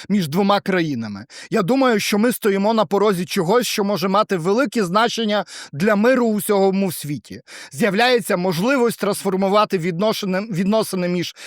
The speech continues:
С Ш А та Росією завдяки чудовим торгівельним можливостям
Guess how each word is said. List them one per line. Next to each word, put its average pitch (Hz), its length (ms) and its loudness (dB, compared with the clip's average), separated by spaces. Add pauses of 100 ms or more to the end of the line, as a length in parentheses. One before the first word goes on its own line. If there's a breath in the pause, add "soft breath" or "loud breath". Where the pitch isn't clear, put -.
(100)
С 214 180 -2
Ш 208 240 0
А 220 260 2 (260)
та 185 80 2
Росією 214 640 2 (240 loud breath)
завдяки 196 540 0
чудовим 233 640 2
торгівельним 202 680 0
можливостям 202 880 0